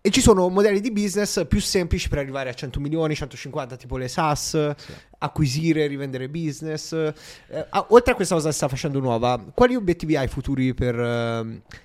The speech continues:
Speaker 1: per avere di più, oppure ti va bene già quel, la situazione in cui sei adesso?
Speaker 2: No, io ovviamente punto sempre a fare di più, ma come immagino, immagino tutti,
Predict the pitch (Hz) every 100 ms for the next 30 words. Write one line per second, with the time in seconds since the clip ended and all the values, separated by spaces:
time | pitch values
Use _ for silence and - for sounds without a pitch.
0 | _ - 165 165 180 190 180 175 302 -
1 | 147 143 139 139 135 151 151 - 160 147
2 | 143 117 131 135 - 139 151 131 120 131
3 | 113 101 - 110 104 - 78 71 123 101
4 | 87 82 92 _ - 143 165 123 127 131
5 | 113 107 98 90 87 107 82 82 92 90
6 | 87 87 82 82 76 104 104 101 95 92
7 | 104 92 - 101 110